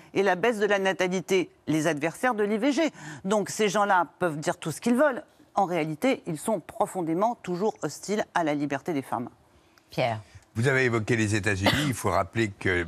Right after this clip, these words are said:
Speaker 3: le vingt-deux janvier aussi, aux États-Unis, il y a eu des manifestations dans plusieurs villes américaines pour commémorer cette fois les cinquante ans du célèbre arrêt de la Cour suprême Roe versus Wade.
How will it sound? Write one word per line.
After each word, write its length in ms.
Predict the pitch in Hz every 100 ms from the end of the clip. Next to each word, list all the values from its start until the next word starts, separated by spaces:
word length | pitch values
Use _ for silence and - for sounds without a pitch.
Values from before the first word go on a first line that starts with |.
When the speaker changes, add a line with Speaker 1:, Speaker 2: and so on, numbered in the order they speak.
| 82
Speaker 3:
le 80 | 87
vingt-deux 340 | 104 135 120 110
janvier 440 | 104 95 107 104 -
aussi, 440 | 147 117 - 147 -
aux 60 | 101
États-Unis, 520 | 92 87 90 87 107
il 100 | 139
y 40 | 104
a 20 |
eu 60 |
des 80 | 92
manifestations 800 | 87 90 80 87 - 82 - 107
dans 100 | 87
plusieurs 320 | 78 85 87
villes 160 | 85 90
américaines 560 | 80 80 80 92 135 135 - _ -
pour 220 | - -
commémorer 640 | - 190 165 135 107 139 120
cette 240 | 92 80
fois 220 | - 113
les 120 | 78
cinquante 600 | 71 - 170 131 120 98 120
ans 140 | 101 - -
du 100 | -
célèbre 480 | 78 - 147 127 90
arrêt 240 | 90 87 98
de 80 |
la 60 | 85
Cour 200 | 80 80
suprême 460 | - 80 - 90 73
Roe 240 | 85 107
versus 480 | 82 78 - - -
Wade. 360 | 80 110 139